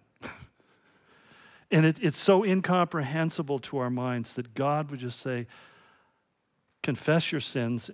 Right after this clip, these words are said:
and I'll forgive you your sins." That we feel guilty about being forgiven when God says, "I died on the cross so that you would be forgiven."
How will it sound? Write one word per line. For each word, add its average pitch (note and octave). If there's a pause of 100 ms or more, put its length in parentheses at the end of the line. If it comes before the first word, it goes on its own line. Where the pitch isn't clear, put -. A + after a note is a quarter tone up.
and B2+
I'll A#2+
forgive B2+
you G#2+
your G2+
sins." G2 (1800)
That C#3+
we C#3+
feel C3+
guilty B2+
about A2
being A#2
forgiven G#2+ (1400)
when A#2
God A#2+
says, A#2
"I B2+
died A#2+
on A2
the G#2+
cross A#2+
so -
that C3
you A2+
would D3
be G#2
forgiven." F#2+